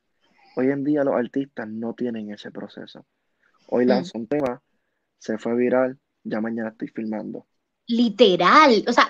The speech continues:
Speaker 2: ¿sabes cuántas veces yo me levanto en frustración? Porque no es que quiero eso tampoco, como que, ah, mañana, pues, bueno, si se da, perfecto,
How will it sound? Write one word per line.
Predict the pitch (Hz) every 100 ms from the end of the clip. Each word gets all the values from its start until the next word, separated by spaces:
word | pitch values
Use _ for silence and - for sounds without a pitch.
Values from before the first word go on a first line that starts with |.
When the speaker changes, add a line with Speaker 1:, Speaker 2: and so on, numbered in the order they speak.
| - - - _ _ _
Speaker 2:
¿sabes | - 247
cuántas | 320 320 359
veces | 349 349
yo | 269
me | 269
levanto | 302 311 320 302 320
en | 302 262
frustración? | 269 254 - 240 208 262 269 269
Porque | 247 240 208 240 226
no | 254 262
es | 339 339
que | 427 415
quiero | 339 370 302
eso | 214 220 233 233 208
tampoco, | 202 185 170 190 202 190 180
como | 240 247
que, | 247
ah, | 320
mañana, | 330 269 247 262 269 240
pues, | 196
bueno, | 190 165 190 262
si | 190
se | 175 170
da, | 160
perfecto, | 160 196 190 196 226 - 175